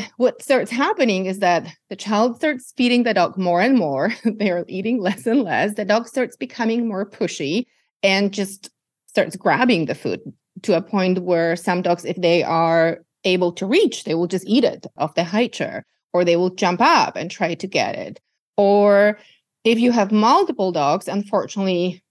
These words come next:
the food dropped on the floor, that can cause fights. The dogs will start fighting over it. Some dogs become so extreme that they decide that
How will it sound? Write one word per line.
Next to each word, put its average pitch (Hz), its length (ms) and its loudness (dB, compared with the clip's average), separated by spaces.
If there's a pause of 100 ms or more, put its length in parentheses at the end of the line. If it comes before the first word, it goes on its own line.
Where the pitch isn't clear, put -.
the 180 80 -4
food 196 460 2 (500)
dropped 196 320 0
on 185 160 -4
the 185 100 -4
floor, 208 500 0 (260)
that 196 240 2
can 226 160 0
cause 190 460 -2
fights. - 560 -8 (280)
The 175 80 -4
dogs 170 240 -2
will 170 140 -6
start 165 280 -6
fighting 165 440 -4
over - 260 -12
it. - 280 -18 (360)
Some 330 320 2
dogs 185 500 2 (140)
become 214 320 -2
so 294 260 0
extreme 185 760 -4
that 202 200 0
they 196 120 -4
decide 180 500 -2
that 151 220 -4